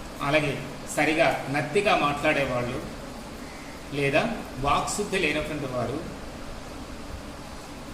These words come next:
ఇక్కడికి వచ్చి అమ్మవారి బీజాక్షరాన్ని నాలుగుపై వ్రాయించుకోవడం చాలా కాలంగా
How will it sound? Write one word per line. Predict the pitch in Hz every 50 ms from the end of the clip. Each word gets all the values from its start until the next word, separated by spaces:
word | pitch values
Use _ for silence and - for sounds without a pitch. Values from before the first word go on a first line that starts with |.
| - - - - - - - - - - - - - - - - - - - - - - - - - -
ఇక్కడికి | 165 - 170 160 - 147
వచ్చి | 131 - - - 202 - - - - - - - - - -
అమ్మవారి | 156 170 196 220 220 233 233 214
బీజాక్షరాన్ని | - - 151 156 165 190 185 180 - - 175 156 143 135 123 127 - - - - - - - - - - - - - - - - - - - - -
నాలుగుపై | - 147 151 165 190 208 202 - 202 180 175
వ్రాయించుకోవడం | 160 139 135 139 151 165 165 - - - 143 131 123 117 113 104 - - - - - - - - - - - - - - - - - - - - - - - - - - - - - - - - - -
చాలా | 151 147 156 175 170
కాలంగా | 156 160 143 139 135 135 143 151 143 131 - - - -